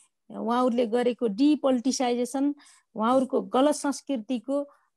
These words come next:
अ, शिकार चाहिँ अहिलेको यङ जेनेरेसन भइरहेछ। र हामीले पार्टीमा, पार्टीले फेरि हाम्रो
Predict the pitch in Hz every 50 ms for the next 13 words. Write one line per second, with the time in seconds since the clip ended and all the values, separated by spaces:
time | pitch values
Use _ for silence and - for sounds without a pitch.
0 | - - 202 202 202 196 - - 330 320 - 320 294 277 262 226 - 277 269 -
1 | - 247 233 247 233 - 254 240 226 208 240 247 247 233 202 214 208 196 208 202
2 | - 196 190 185 185 185 185 180 180 180 - 202 202 _ _ _ - _ _ -
3 | 240 269 262 254 277 302 302 311 - - 302 294 302 262 294 302 302 294 311 320
4 | 311 294 262 233 220 214 214 208 208 214 - - - - 214 214 220 220 202 -
5 | - 262 269 262 247 294 277 277 285 262 285 277 269 247 202 202 226 226 247 247
6 | 247